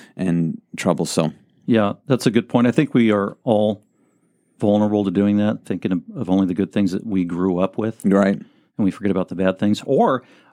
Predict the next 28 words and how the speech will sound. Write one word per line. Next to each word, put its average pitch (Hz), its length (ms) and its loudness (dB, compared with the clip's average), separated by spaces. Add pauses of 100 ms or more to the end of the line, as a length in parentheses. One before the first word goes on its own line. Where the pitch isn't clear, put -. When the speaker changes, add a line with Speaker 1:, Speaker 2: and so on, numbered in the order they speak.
Speaker 2:
when 117 260 2
we 120 260 2
romanticize 117 1040 2 (180)
stuff - 460 -2 (180)
in 110 140 2
our 104 120 2
past 113 540 -2
that 107 120 0
we 117 100 0
grew 101 220 0
up 113 140 -6
with, 101 180 -2
that 113 120 -2
when 113 120 2
we 110 100 2
look 107 220 0
back, 113 220 0
it 101 60 -6
really 127 200 0
wasn't 98 280 0
good 104 140 2
at 98 80 0
all, 117 280 0
actually. 85 400 -2 (220)
Speaker 1:
<laughs> - 240 -6
Speaker 2:
That's 131 140 -2
another 110 240 2
problem. 80 300 -4